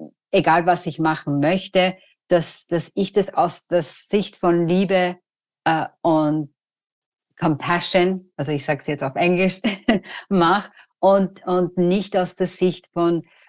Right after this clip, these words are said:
ähm, Revenge, also Rache oder Wut oder, äh, Eifersucht, ähm, und, äh, Frustration.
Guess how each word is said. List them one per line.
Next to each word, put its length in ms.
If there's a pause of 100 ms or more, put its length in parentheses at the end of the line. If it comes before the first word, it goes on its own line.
ähm, 460 (440)
Revenge, 840 (140)
also 180
Rache 720
oder 340
Wut 540
oder, 540 (280)
äh, 240
Eifersucht, 960
ähm, 580 (600)
und, 480 (240)
äh, 380
Frustration. 1080